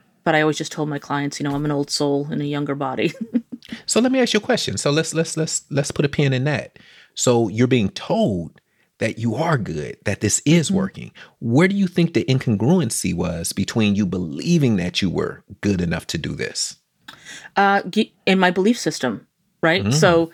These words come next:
Speaker 2: yeah.
Speaker 1: um, our belief system is formed when we're young. You know, what do they
Speaker 2: Mm-hmm.
Speaker 1: s-, like, birth through age six or seven
Speaker 2: Yeah.
Speaker 1: is when we write the instruction manual for our lives. We are observing, I was observing around me,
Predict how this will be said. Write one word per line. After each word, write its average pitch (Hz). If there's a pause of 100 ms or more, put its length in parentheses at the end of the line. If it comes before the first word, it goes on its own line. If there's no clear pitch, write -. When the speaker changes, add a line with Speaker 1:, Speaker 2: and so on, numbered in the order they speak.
(100)
Speaker 2:
yeah. 80 (140)
Speaker 1:
um, 165
our 208
belief 214
system 180 (140)
is 185
formed 233
when 208
we're 208
young. 208 (460)
You 185
know, 190
what 202
do 214
they 196
Speaker 2:
Mm-hmm. 196
Speaker 1:
s-, -
like, 165
birth 196
through 185
age 180
six -
or 190
seven 165 (340)
Speaker 2:
Yeah. -
Speaker 1:
is 185
when 214
we 202
write 190
the 185
instruction 180
manual 165
for 170
our 165
lives. 190 (480)
We 202
are 180
observing, 190 (100)
I 180
was 202
observing 214
around 214
me, 147